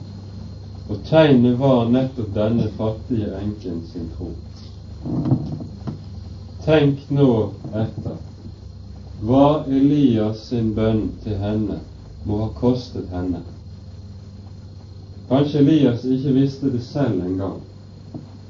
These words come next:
men han ber jo faktisk om det siste hun har, som hun har for seg og sin sønn.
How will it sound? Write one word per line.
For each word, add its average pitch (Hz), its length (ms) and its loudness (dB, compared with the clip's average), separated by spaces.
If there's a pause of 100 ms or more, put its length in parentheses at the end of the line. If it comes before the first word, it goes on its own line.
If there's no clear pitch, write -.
(840)
men 113 180 2
han 131 220 8
ber 165 320 6
jo 131 320 4 (300)
faktisk 123 600 -2
om 101 300 -2 (380)
det 107 100 -4
siste 120 720 -2 (100)
hun 101 220 -4
har, 90 160 -4 (1600)
som 117 240 0
hun 120 160 4
har 139 320 6
for 135 80 -4
seg 117 480 0
og 110 80 -6
sin 107 240 -6
sønn. 85 240 -10